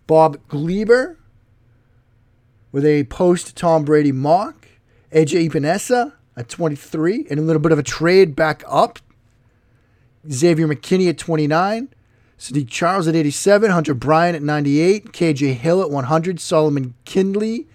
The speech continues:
interior offensive lineman, at one twenty-five. Kamal Martin, linebacker, at one ninety-five. Benjamin Victor, the wide receiver from Ohio State, at two oh four. Lynn Bowden,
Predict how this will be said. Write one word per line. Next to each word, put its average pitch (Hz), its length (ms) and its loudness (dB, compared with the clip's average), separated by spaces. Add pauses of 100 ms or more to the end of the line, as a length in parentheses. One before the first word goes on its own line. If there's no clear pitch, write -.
(140)
interior 151 360 -2
offensive 143 360 -4
lineman, 143 280 -2
at 135 40 -6
one 143 120 -4
twenty-five. 147 580 -2 (380)
Kamal 147 260 2
Martin, 165 460 2
linebacker, 139 600 -2
at 120 60 -4
one 123 180 -4
ninety-five. 156 580 0 (420)
Benjamin 139 320 -2
Victor, 156 360 0
the 135 80 0
wide 131 240 4
receiver 139 320 -2
from 123 200 -4
Ohio 127 320 -4
State, 139 220 -2
at 120 80 -8
two - 160 -8
oh 113 60 -4
four. 160 380 2
Lynn 123 160 -2
Bowden, 175 440 0